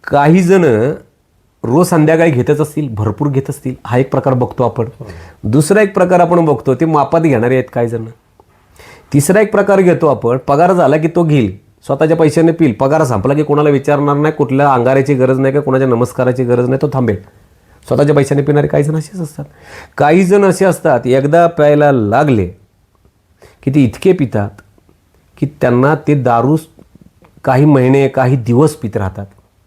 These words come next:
Speaker 1: मग काही वेळा त्यांना उपचाराची गरज पडते, काही वेळा त्यांना थांबवण्यासाठी त्यांना सहनच होत नाही म्हणून ते स्वतःहून थांबवतात. पण मला जर विचारलं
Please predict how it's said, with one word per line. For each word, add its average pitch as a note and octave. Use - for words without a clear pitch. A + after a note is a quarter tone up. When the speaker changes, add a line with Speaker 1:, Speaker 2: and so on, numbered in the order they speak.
Speaker 1:
मग A#2
काही C3+
वेळा D3+
त्यांना D3+
उपचाराची D#3
गरज D#3
पडते, C#3
काही C3
वेळा C#3
त्यांना C#3
थांबवण्यासाठी C3
त्यांना C3+
सहनच C#3
होत D#3
नाही D3
म्हणून C3
ते D#3
स्वतःहून C#3+
थांबवतात. B2
पण C3+
मला B2+
जर D#3+
विचारलं A2+